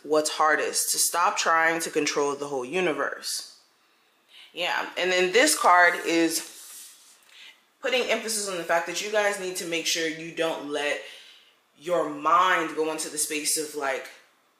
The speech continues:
I don't know, feeling as if you're on the losing end of your situation because of the fact that you don't really have a lot of control over things that are happening around you, but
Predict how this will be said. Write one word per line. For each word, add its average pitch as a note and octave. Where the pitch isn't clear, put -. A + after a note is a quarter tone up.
I C#4
don't D#4+
know, C4
feeling A#3+
as A3+
if A#3
you're G3+
on D#3+
the C#3+
losing G#3+
end G3
of F#3+
your F#3+
situation E3+
because D3+
of F3+
the G3
fact F#3
that E3+
you F3
don't F3+
really F3
have D#3+
a D#3+
lot D#3
of D#3+
control D3+
over D3+
things D3+
that C#3
are C#3+
happening C3+
around C3
you, A3
but E3